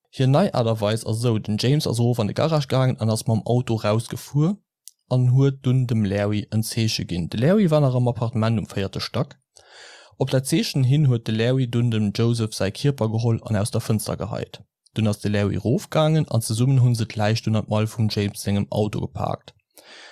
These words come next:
Sie sind dun sechzig Meilen bis op Oceanport rausgefuhr, hun dort den Joseph pur Meter, zu, pur Meter hinter dein Blumengeschäft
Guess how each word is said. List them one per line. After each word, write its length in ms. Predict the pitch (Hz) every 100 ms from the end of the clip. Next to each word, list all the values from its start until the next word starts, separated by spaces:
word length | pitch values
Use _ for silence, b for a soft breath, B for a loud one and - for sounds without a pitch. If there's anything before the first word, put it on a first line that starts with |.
| B
Sie 140 | - 117
sind 200 | 143 156
dun 200 | 127 113
sechzig 560 | 110 156 - 135 127
Meilen 600 | 113 101 107 113 104 92
bis 160 | 104 113
op 140 | 107
Oceanport 800 | - 131 160 143 135 117 104 98
rausgefuhr, 840 | 104 113 131 - - - 113 131 196
hun 240 | 143 131 120
dort 240 | 143 175
den 160 | 143 120
Joseph 480 | 127 143 135 120
pur 220 | - - 185
Meter, 400 | 170 175 156 143 -
zu, 160 | - - -
pur 260 | - 127 147
Meter 580 | 156 120 131 107 120 135 b b b b
hinter 160 | - 180
dein 240 | 139 120
Blumengeschäft 720 | 110 123 123 107 - 92 -